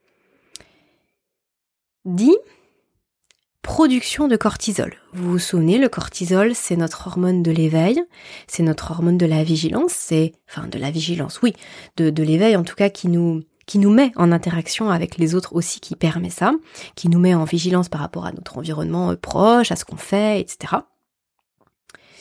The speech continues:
Et, euh, quand on va être soumis à une pression quelconque de notre environnement, eh bien, on va produire plus de cortisol.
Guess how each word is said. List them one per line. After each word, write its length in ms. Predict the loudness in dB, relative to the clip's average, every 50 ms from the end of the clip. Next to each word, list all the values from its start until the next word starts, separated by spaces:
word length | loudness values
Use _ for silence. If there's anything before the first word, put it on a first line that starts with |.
| -20 -20 -20 -20 -20 -20 _ _ _ _ 0
Et, 180 | 2 4 6 4 4 2 -2 -8 _ _ _ -8
euh, 120 | -6 -6 -6
quand 260 | -4 -4 -6 -4 -2 -2
on 80 | -2
va 120 | 0 2 2
être 360 | 2 0 -2 -2 -2 -2 -2
soumis 600 | -2 -4 -6 -4 0 2 4 6 4 4 2 -2 _ _ _ _ _ _ -6
à 100 | -4 -2
une 180 | -2 -2 -2 -4
pression 540 | -6 -8 -8 -6 -6 -6 -4 -4 -4 -4 -6 _ _
quelconque 500 | -8 -8 -6 -6 -4 -2 0 2 2 2
de 100 | 2 2
notre 280 | 0 -2 -4 -6 -6 -6
environnement, 580 | -6 -4 -6 -6 -6 -4 -2 -2 -2 -2 -2 -4
eh 100 | -6 -6
bien, 160 | -6 -4 -4
on 60 | -4 -4
va 140 | -6 -8 _
produire 840 | -14 -16 -6 -2 0 0 2 2 0 2 4 4 4 4 2 -2 -6
plus 380 | -8 -6 -2 0 0 0 0 0
de 100 | 0 0
cortisol. 640 | 0 0 -2 -2 -4 -6 -8 -6 -6 -4 -6 -6